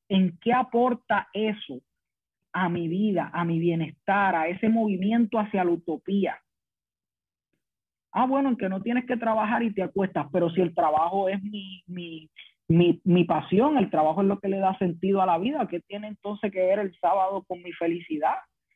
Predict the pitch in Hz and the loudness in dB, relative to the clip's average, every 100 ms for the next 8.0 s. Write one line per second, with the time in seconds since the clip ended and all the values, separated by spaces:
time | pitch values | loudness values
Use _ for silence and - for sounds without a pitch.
0 | _ _ _ - 170 165 175 165 170 175 | _ _ _ 0 2 2 2 4 4 4
1 | 214 214 190 - 202 208 196 - 170 165 | 2 4 2 2 2 4 2 2 -2 -2
2 | 156 151 147 151 147 147 _ - 131 - | -4 -4 -6 -8 -8 -8 _ -8 -8 -6
3 | 151 156 175 202 196 165 196 247 226 135 | -6 -2 0 0 -2 -4 -4 -4 -8 -8
4 | _ _ _ _ _ _ _ _ _ _ | _ _ _ _ _ _ _ _ _ _
5 | _ _ _ _ _ _ _ 233 233 226 | _ _ _ _ _ _ _ -2 0 0
6 | 202 226 240 202 214 247 220 220 214 233 | 0 -2 -2 -2 0 -2 -2 -2 0 0
7 | 226 208 180 165 - 226 233 185 139 | 2 2 2 -4 -4 0 2 0 -4